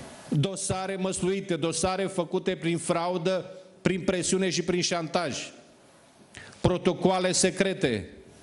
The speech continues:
spun că, da, și lor li se poate întâmpla să fie luați și condamnați fără să fie vinovați. Șaizeci și trei la sută.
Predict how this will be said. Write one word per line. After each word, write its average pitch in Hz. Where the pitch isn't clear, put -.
spun 180
că, 147
da, 175
și 156
lor 185
li 165
se 147
poate 170
întâmpla 165
să -
fie 170
luați 160
și 180
condamnați 175
fără 208
să 185
fie 190
vinovați. 170
Șaizeci 143
și 143
trei 147
la 135
sută. 107